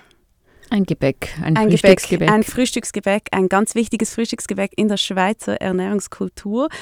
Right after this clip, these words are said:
Speaker 2: und eine wunderschöne Butterzüpfe. Und ich stand dort, mein Partner isst kein Gluten, mein Kind aß damals noch nicht groß was und ich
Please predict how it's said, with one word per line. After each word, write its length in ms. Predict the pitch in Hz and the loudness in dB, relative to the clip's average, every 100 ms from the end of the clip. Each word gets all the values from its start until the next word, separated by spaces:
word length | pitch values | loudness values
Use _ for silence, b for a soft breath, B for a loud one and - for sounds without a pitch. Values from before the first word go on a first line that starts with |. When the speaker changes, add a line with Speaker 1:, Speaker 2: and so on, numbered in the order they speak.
| B B - | B B -2
Speaker 2:
und 360 | 220 220 226 202 | 2 4 4 4
eine 280 | 196 180 | 4 4
wunderschöne 440 | 190 226 226 220 214 | 2 2 2 0 0
Butterzüpfe. 840 | 233 - 262 - 254 - 277 285 - - | -2 -2 -4 0 0 0 2 2 2 -4
Und 480 | 214 208 208 196 - _ | -2 0 -2 -4 -14 _
ich 300 | 220 208 - | -2 -2 -6
stand 360 | - 202 190 - | -2 0 0 -2
dort, 520 | 180 208 - - - B B B | -4 -4 -8 -18 -20 B B B
mein 560 | 190 175 175 180 180 - _ _ _ _ _ - | 0 2 2 2 0 -4 _ _ _ _ _ 0
Partner 520 | 190 185 196 180 190 - | 2 2 2 0 0 -4
isst 300 | 190 - - | -4 -4 -2
kein 260 | 196 175 | 2 2
Gluten, 640 | 180 196 - 165 160 175 - | 2 -2 0 2 2 0 -2
mein 520 | - - 175 180 185 - | -2 2 2 2 0 -2
Kind 440 | 254 247 233 - - | 0 0 0 -2 -2
aß 320 | 196 196 - | 0 0 -2
damals 460 | 180 175 175 180 185 | 0 0 -2 -4 -8
noch 140 | - | 0
nicht 340 | 233 302 - | 4 4 2
groß 320 | - 220 226 202 | -4 -2 -2 0
was 320 | 185 196 - | -2 -2 -4
und 260 | 240 233 - | -2 -2 0
ich 420 | 160 165 - | -2 -2 -10